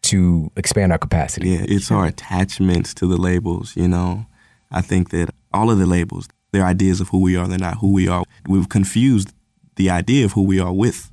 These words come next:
Speaker 2: who we actually are,
Speaker 1: Right.
Speaker 2: you know. And it's, it's a book, uh,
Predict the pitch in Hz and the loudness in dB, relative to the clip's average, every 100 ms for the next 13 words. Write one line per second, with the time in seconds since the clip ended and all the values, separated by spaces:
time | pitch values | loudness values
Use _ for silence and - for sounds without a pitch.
0 | - - 101 98 - 90 - - 95 98 | -6 -2 0 -2 -2 -4 -4 -6 -6 -6
1 | - - - - _ - 90 95 - - | -10 -20 -20 -20 _ -4 -2 -2 -2 -6
2 | - - 90 87 87 95 95 92 - - | -8 -6 0 2 2 2 2 0 0 -2
3 | - 90 92 98 - | 0 0 0 0 0